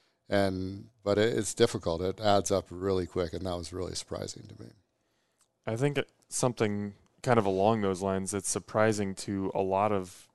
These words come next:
Speaker 2: people who open a restaurant for the first time, especially those who come from outside the restaurant
Speaker 1: Mm-hmm.
Speaker 2: industry, is once you're a restaurant owner,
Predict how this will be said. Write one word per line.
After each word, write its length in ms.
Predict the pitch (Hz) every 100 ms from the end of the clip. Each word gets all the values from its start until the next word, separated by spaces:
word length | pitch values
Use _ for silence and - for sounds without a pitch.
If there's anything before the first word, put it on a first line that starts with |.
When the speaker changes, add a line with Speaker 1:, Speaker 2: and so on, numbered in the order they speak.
| _
Speaker 2:
people 300 | - 104 98
who 180 | 95 95
open 240 | 95 - 92
a 40 |
restaurant 420 | 90 92 - 92 -
for 100 | 92
the 80 |
first 260 | 87 92 90
time, 120 | 90
especially 400 | 90 107 107 101
those 300 | 92 95 90
who 100 | -
come 260 | 92 101 95
from 320 | 98 90 87 _ -
outside 460 | 107 - 104 104
the 80 | 101
restaurant 360 | 90 90 98 92
Speaker 1:
Mm-hmm. 60 |
Speaker 2:
industry, 440 | 92 90 - 92 90 _ _ _ _ _ -
is 400 | 110 104 98 92 -
once 540 | 104 101 110 185 -
you're 140 | 151
a 40 | 104
restaurant 460 | 95 120 - 139 -
owner, 360 | 127 139 151